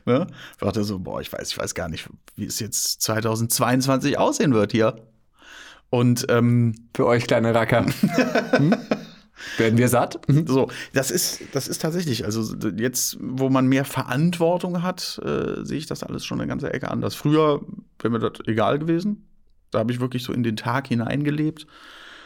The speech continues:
Speaker 1: äh, und bin, glaub ich, auch deutlich mehr Risiken eingegangen. Jetzt, wo du weißt, da sind, äh, nicht nur Gattin, sondern auch so ein paar hungrige Zwurgel.
Speaker 2: Und es reicht, wenn sie irgendwann mal an die Tafel müssen.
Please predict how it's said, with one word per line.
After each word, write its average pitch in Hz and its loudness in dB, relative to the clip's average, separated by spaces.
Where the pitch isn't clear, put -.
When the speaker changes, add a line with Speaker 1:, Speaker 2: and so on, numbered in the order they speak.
Speaker 1:
äh, 120 4
und 110 2
bin, 127 2
glaub 113 2
ich, 117 -2
auch 110 -2
deutlich 123 0
mehr 120 4
Risiken 120 -2
eingegangen. 95 -2
Jetzt, - 0
wo 175 2
du 143 2
weißt, 135 0
da 117 -2
sind, 131 -2
äh, - -2
nicht 127 -2
nur 127 2
Gattin, 135 0
sondern 120 0
auch 110 -2
so - -6
ein 110 -2
paar 107 -4
hungrige 202 4
Zwurgel. 135 2
Speaker 2:
Und 110 0
es 92 -2
reicht, 104 0
wenn 120 4
sie 120 4
irgendwann 117 4
mal 113 2
an 117 0
die 92 2
Tafel 85 -2
müssen. 85 -2